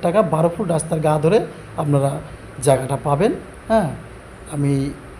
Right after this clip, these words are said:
চারিপাশটা দেখাবো। ওই যে দেখুন কারেন্টের পোস্ট, হ্যাঁ। আর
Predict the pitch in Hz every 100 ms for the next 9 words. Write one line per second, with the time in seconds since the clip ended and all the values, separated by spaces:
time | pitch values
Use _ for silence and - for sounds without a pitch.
0 | - - 165 147 151 165 156 147 170 185
1 | - 185 202 180 165 196 196 185 170 165
2 | 156 160 151 156 156 190 190 - 165 147
3 | - - - - - - - - 170 143
4 | 135 131